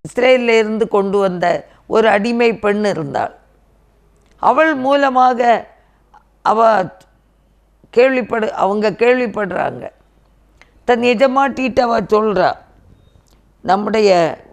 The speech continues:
எஜமானுக்கு இந்த, அ, குஷ்டரோகம் இருக்கிறதே,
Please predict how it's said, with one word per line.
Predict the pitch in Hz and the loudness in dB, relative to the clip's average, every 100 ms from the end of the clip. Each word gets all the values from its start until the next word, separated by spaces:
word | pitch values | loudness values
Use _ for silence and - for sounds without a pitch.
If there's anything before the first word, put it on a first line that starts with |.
| - | -6
எஜமானுக்கு | 165 151 254 240 233 220 208 202 196 160 - _ _ _ _ _ _ | -4 0 0 2 0 -2 -6 0 0 0 -6 _ _ _ _ _ _
இந்த, | - 185 214 190 160 - - _ _ _ _ _ _ _ _ _ _ _ _ - - | -8 0 4 4 2 -6 -20 _ _ _ _ _ _ _ _ _ _ _ _ -20 -6
அ, | 156 156 151 120 - - | -4 -2 -4 -8 -14 -10
குஷ்டரோகம் | 180 - 240 233 240 214 220 147 - _ _ _ _ - | -6 0 2 4 4 2 0 -2 -14 _ _ _ _ -8
இருக்கிறதே, | 214 226 - 226 185 208 269 220 - | -4 -4 -2 0 2 4 4 4 -4